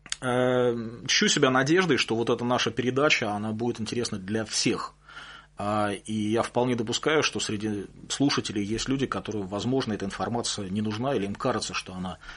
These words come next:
а, не нужна, хотя, уверяю вас, чаще всего получается так, что рано или поздно эта информация оказывается востребованной, когда дело касается,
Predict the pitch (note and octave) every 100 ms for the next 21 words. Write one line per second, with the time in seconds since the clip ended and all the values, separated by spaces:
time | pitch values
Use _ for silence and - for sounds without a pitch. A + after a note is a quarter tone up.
0 | - - - - G2+ G#2 G2+ G2+ G#2+ A#2
1 | A#2+ D3+ - G#2+ - G#2+ G2+ F#2 - -
2 | A#2 C3 C3+ A#2+ D3 - B2 - - C3
3 | B2 A#2+ A2+ A#2 A#2 - C3+ - A2 G#2+
4 | G#2+ G#2+ B2 G#2 F#2+ G2 - G#2+ G#2+ -
5 | G#2+ B2+ G#2+ G#2 - G#2 A2 - D3+ C3+
6 | A2 F#2+ F#2+ F#2+ G2+ A#2 G#2+ - - A2
7 | G#2+ -